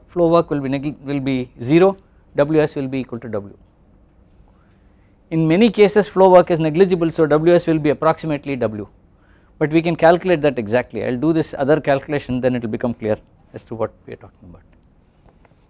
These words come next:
Is that calculation clear? While it looks a bit,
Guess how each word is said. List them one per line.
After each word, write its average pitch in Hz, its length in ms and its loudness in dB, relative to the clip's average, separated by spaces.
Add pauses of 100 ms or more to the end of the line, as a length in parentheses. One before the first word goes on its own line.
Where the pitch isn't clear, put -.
(840)
Is 156 160 -2
that 190 200 6
calculation 190 500 0
clear? 143 260 -6 (2500)
While 180 200 6
it 175 140 4
looks 208 220 2
a 226 60 10
bit, 196 240 4